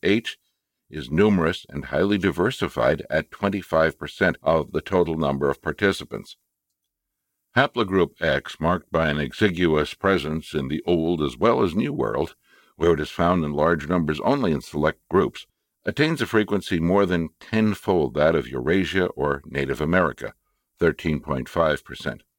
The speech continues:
But the most startling statistic is the frequency of occurrence of T haplotypes. At twenty-six point nine percent, they figure as the leading haplogroup with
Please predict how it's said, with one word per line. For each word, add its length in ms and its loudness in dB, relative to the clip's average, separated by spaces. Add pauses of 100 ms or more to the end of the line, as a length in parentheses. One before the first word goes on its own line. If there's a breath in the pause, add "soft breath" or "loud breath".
(720)
But 200 2
the 100 -4
most 380 0
startling 600 0
statistic 580 -4
is 120 2
the 80 -4
frequency 500 2
of 100 4
occurrence 480 0
of 200 -4
T 300 -2
haplotypes. 680 -2 (680)
At 220 0
twenty-six 560 -2
point 280 -4
nine 260 -2
percent, 420 -2 (420)
they 160 4
figure 480 2
as 260 2
the 140 -2
leading 420 2
haplogroup 600 -2 (340)
with 280 -2